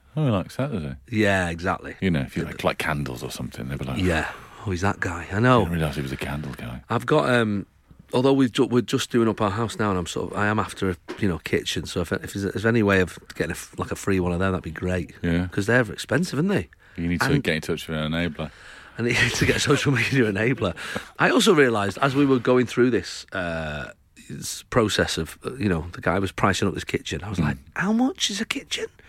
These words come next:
Speaker 1: Mm, mm.
Speaker 2: And he said, "Well, you can spend this much on it." He went, you, he actually went, "You can spend hundred grand on it, you could spend four grand on it." I was like, "Well, four
Speaker 1: I'll
Speaker 2: gr-,
Speaker 1: go with the
Speaker 2: four,
Speaker 1: latter.
Speaker 2: the four
Speaker 1: Why
Speaker 2: then."
Speaker 1: did you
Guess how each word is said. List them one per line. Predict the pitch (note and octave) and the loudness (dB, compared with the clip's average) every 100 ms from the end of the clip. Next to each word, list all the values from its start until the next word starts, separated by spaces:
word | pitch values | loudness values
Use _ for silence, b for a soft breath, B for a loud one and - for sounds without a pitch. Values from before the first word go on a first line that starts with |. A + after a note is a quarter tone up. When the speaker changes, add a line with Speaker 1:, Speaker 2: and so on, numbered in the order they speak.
| B | B
Speaker 1:
Mm, | D2 C#2 B - | -2 -2 B -8
mm. | D2 | -2
Speaker 2:
And | |
he | B2+ | 0
said, | A#2+ E3 | 2 4
"Well, | |
you | D#3+ | 4
can | - G2 | 2 -6
spend | - F2 F2 | -6 -6 -4
this | F#2+ - | -6 -8
much | - - | -10 -10
on | F#2 | -8
it." | F#2+ | -4
He | B2 | 0
went, | D3 | 0
you, | E3 D#3 | 0 2
he | G3 | 4
actually | G#3 - C3+ | 4 4 2
went, | G#2+ - B C#3 | 2 -2 B 0
"You | |
can | C3 G#2+ | 0 -2
spend | G#2 G2 | -2 2
hundred | C#3 C#3+ B2+ | 4 4 6
grand | C#3 C#3 C#3 | 4 4 2
on | C3+ | 2
it, | B2 - | -2 -2
you | G#2+ | -2
could | - B2 | 2 0
spend | - A2+ A#2 - | 2 2 2 2
four | G#2+ F#2+ | 2 2
grand | F#2 D#2+ D#2 | 2 -2 -4
on | |
it." | D#2+ C#2 G2+ | -8 -4 -2
I | |
was | G#2 F2+ | -2 -2
like, | F2 - _ _ _ | -6 -10 _ _ _
"Well, | F2 E2 | -8 -4
four | F#2+ | -2
Speaker 1:
I'll | G2 | -2
Speaker 2:
gr-, | - | 0
Speaker 1:
go | G#2+ G#2+ | 4 4
with | G#2 | 4
the | G2 | 4
Speaker 2:
four, | F#2+ | 2
Speaker 1:
latter. | F#2+ - | 0 -2
Speaker 2:
the | F#2 | -4
four | - A2+ D3 | 0 4 4
Speaker 1:
Why | G#3+ | 4
Speaker 2:
then." | A3+ | 4
Speaker 1:
did | |
you | C4 | 2